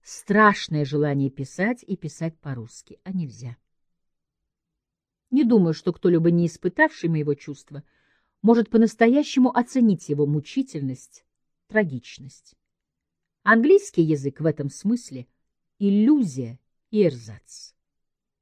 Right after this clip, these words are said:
Я сам в обычном состоянии — то есть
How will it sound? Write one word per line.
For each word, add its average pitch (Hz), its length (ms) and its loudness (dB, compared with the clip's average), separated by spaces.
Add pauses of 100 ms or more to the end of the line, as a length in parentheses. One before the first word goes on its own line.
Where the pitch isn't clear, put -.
(540)
Я 180 240 2
сам 170 300 0
в 160 80 0
обычном 170 420 -2
состоянии — 147 800 -4 (800)
то 190 80 2
есть - 260 0